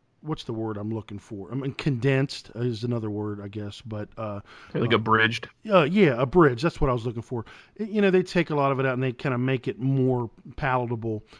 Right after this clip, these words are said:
Speaker 1: Um, and I, I remember reading that when I was probably eight or nine. And, and, and by the way, the, the novel, way different. Way different. Uh, there's affairs going on and all kinds of stuff,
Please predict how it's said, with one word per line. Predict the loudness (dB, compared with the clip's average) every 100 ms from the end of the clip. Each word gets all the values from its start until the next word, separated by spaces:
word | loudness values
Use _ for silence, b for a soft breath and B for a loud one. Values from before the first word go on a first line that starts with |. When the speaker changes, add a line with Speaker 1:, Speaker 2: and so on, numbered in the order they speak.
| b b -14
Speaker 1:
Um, | -10 -10 -10 _ -4
and | -2
I, | -2 -6 _ -4
I |
remember | 0 0 0
reading | 0 0 4 4 2
that | -4 -8 -12 -8
when | -6
I | -4
was | -4 -6 -8
probably | -4 -2 -2 -4 -6
eight | -4 -4
or |
nine. | -4 -4 -4 -6
And, | -8
and, | -12 -14 B B -8
and | -6 -6 -8 -8
by | 2 4
the | 4
way, | 0
the, | -2 -4 -6
the | -6 -2
novel, | 0 0 0 -2 -4 -12 _ -6
way | 0 0
different. | 0 -2 -2 -12 -16 -20 -20 _ _ _ _ _ _ -8
Way | -4 -2
different. | -4 -6 -8 -14 -16 -12
Uh, | -10 -10 -12
there's | -10 -10
affairs | -10 -8 -8 -8 -8
going | -8 -6
on | -6 -8
and | -8
all | -10
kinds | -12 -14 -14
of | -14
stuff, | -14 -16